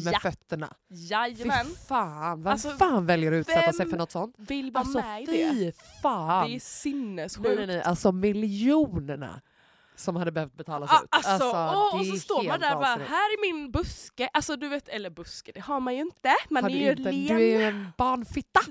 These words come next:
Speaker 2: Dan.
Speaker 1: <laughs>
Speaker 2: Skäckligt.
Speaker 1: Fy fan.
Speaker 2: Åh, gud, alltså det där tänker inte jag.
Speaker 1: Tänker du inte på det?
Speaker 2: Hur rakar
Speaker 1: Skämtar du
Speaker 2: du?
Speaker 1: med mig?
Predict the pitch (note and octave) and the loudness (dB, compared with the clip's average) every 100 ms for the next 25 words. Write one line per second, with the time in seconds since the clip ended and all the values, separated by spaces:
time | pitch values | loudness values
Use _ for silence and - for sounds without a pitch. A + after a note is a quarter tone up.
0 | B3 C4 D#4 F4+ F4+ F4+ F4+ G#4 - A#3 | 2 6 8 8 6 2 0 -6 -4 0
1 | E4 - F#4+ D#4 - D#4+ D#4 - - - | 0 0 4 4 6 0 0 -2 -6 -16
2 | - - - G#3 F3 D#3 D3+ D#3 C5+ G3 | -14 -6 0 4 6 6 8 8 8 6
3 | G3 A3 F#3+ F#3 D#3+ G4+ F4+ - D#4 - | -2 -2 -2 -4 -4 -6 -8 -6 -8 -2
4 | G#3+ D#3 - C#4+ C4 E4+ C#4 F3 E3 D3 | 0 0 2 2 6 4 4 2 0 0
5 | C4 C#4 C#4+ A3 E3+ C4+ G#3+ D#3 | 0 4 4 4 2 2 2 -2